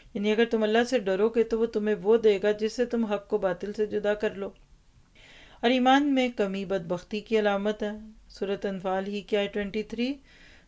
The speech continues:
"वलौ अलिमल्लाहु फ़ीहिम खैरल लअस्माहुम।" इस वक्त आप सबके लिए बड़ी खुशी की बात है इस आयत में। आपको अल्लाह सुनवा रहा है ना, तो आप में खैर है। जिसमें खैर नहीं होती, अल्लाह उसको फिर सुनवाना भी छोड़ देता है।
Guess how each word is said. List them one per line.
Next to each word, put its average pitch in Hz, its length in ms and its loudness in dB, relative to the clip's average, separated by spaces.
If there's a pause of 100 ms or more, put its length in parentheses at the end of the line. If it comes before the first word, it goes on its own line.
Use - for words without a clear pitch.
"वलौ 254 340 8
अलिमल्लाहु 208 1000 2
फ़ीहिम 190 540 -8
खैरल 240 480 0
लअस्माहुम।" 185 1160 -4 (680)
इस 240 160 -4
वक्त 262 140 -4
आप 240 120 2
सबके 247 280 -6
लिए 247 100 -4
बड़ी 233 180 -2
खुशी 226 360 -6
की 226 100 -8
बात 175 260 -4
है 185 60 -4
इस 175 140 -8
आयत 165 280 -6
में। 170 120 -12 (580)
आपको 240 260 2
अल्लाह 247 160 0
सुनवा 196 400 -2
रहा 247 120 2
है 226 60 2
ना, 240 140 -2 (760)
तो 185 60 -2
आप 180 180 -4
में 208 100 -6
खैर 180 300 -6
है। 175 120 -10 (140)
जिसमें 262 280 -6
खैर 240 280 2
नहीं 262 120 0
होती, 254 220 0
अल्लाह 233 260 4
उसको 226 240 0
फिर 233 160 -4
सुनवाना 185 540 -4
भी 226 340 -4 (440)
छोड़ 175 240 -4
देता 165 340 -6
है। 170 100 -12